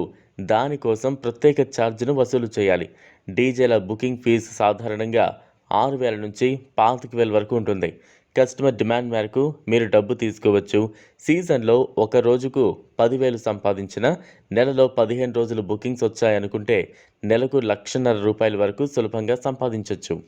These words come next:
తక్కువ పెట్టుబడితో మరో వ్యాపారాన్ని ప్లాన్ చేయాలనుకుంటుంటే మినరల్ వాటర్ బిజినెస్ని ప్లాన్ చేసుకోవచ్చు.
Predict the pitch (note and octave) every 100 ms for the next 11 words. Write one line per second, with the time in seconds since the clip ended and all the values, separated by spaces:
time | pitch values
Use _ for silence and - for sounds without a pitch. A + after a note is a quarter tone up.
0 | _ C3 B2+ D#3 C#3 B2 B2 A2+ C#3+ C#3+
1 | A#2 B2 A2 G#2+ A2+ A#2+ A#2 A2 G#2+ A2+
2 | A#2+ A#2 A2 G#2+ A2 G#2 G2+ G#2+ F2 -
3 | _ _ - A#2+ C#3 D3 A#2+ A2+ A2 G2+
4 | G2 G#2+ G2+ C3 C3+ B2+ G#2+ G#2 G2 -
5 | F#2+ -